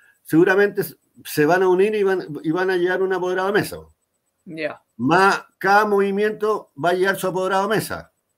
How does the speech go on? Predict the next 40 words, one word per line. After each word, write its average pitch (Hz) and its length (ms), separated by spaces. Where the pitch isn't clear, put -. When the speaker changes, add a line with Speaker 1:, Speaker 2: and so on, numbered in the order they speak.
Speaker 2:
Bueno, 254 400
ahí 302 80
Speaker 1:
Del 330 80
Speaker 2:
la 339 140
Verónica, 339 640
la 285 160
Verónica 339 420
le 330 120
pregunta 330 520
cómo 339 220
se 349 120
inscribe 302 460
entonces. 143 560
Speaker 1:
Es 131 160
que 165 100
eso 196 140
es - 20
lo 208 80
que 196 80
tenemos 196 340
que 190 100
ver 208 140
contigo, 196 380
pues 170 140
si 160 40
ya 180 100
te 175 160
designé 151 920
a - 160
cargo 196 360
de 165 160
toda 214 300
la, 208 320
la, 170 260
la 160 140
zona 208 420
de 175 160
Puerto 165 380
Vara, 190 300
Frutillar, 175 600